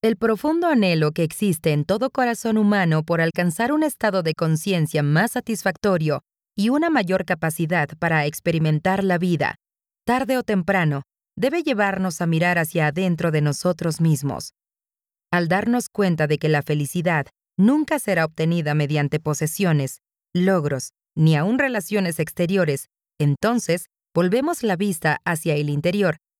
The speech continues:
y empezamos a preguntarnos, "¿Quién soy? ¿Qué es la verdadera felicidad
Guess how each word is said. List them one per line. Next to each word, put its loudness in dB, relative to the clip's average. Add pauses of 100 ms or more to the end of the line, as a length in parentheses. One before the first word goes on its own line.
(100)
y 0
empezamos 0
a 0
preguntarnos, -2 (800)
"¿Quién 0
soy? -2 (680)
¿Qué 0
es -4
la 2
verdadera 0
felicidad -2